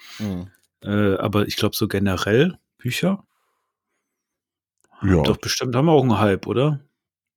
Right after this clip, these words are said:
Speaker 1: Ja, ja, also ich glaub, der Meyerhoff hat im letzten Jahr so einen Hype erfahren,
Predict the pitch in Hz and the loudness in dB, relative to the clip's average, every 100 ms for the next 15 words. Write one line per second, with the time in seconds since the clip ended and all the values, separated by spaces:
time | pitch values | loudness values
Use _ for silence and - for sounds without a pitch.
0 | - - 87 71 - - _ - 101 104 | -14 -4 0 0 -2 -14 _ -2 2 4
1 | 117 123 113 117 131 123 107 120 127 156 | 6 4 2 0 2 2 4 4 4 2
2 | 147 143 143 135 135 - 135 131 123 120 | 0 -2 0 0 -2 -2 0 0 0 0
3 | 123 123 113 - 127 123 127 127 | 0 -2 -4 -4 0 2 4 2